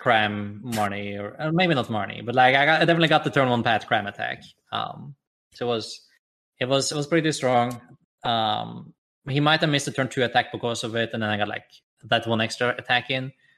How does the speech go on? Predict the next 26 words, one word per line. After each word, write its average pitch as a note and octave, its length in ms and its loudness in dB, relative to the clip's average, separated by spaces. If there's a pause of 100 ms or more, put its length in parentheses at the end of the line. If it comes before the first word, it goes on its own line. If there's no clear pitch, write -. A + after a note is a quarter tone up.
(260)
So C3 120 0
I C3 40 6
was, C3 180 4
like, A2+ 240 2 (200)
in A2+ 140 -4
a, G#2+ 300 -4 (400)
in B2+ 80 -4
a A#2+ 40 -2
solid C#3 340 2
spot, - 420 -2 (560)
uh, A#2+ 300 -4
right A2 220 -2
off A#2 120 -8
the A#2+ 60 -14
bat. G#2+ 340 -4 (640)
Um, A2+ 640 -6 (160)
so C#3 120 2
I C3+ 40 6
won, D3+ 360 4
I C#3+ 60 2
won D3 160 4
the D#3+ 80 4
first C3+ 300 2
game, C3+ 340 4
and, A2 600 -2
uh, A2+ 300 -2